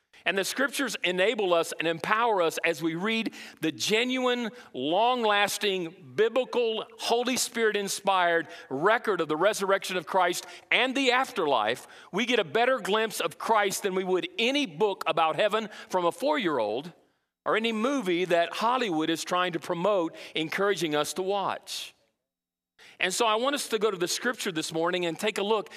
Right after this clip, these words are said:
at John chapter twenty and look at the verse that I've quoted to you, and then several others in regard to the, the one disciple's journey of faith. We're gonna look at one disciple's journey of faith. Now, we're gonna mention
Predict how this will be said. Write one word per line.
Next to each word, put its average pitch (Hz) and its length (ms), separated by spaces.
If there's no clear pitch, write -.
at 151 120
John 190 300
chapter 185 320
twenty 170 460
and 160 180
look 202 320
at 214 80
the 185 60
verse 156 300
that 143 100
I've 139 160
quoted 139 260
to 131 80
you, 143 220
and 170 120
then 180 180
several 226 420
others 156 260
in 185 220
regard 208 500
to 214 100
the, 170 140
the 156 120
one 240 720
disciple's 214 840
journey 175 640
of 147 100
faith. 127 680
We're 196 80
gonna 254 140
look 240 120
at 190 80
one 226 600
disciple's 202 760
journey 180 380
of 147 80
faith. 151 220
Now, 175 120
we're 220 80
gonna 240 140
mention 214 580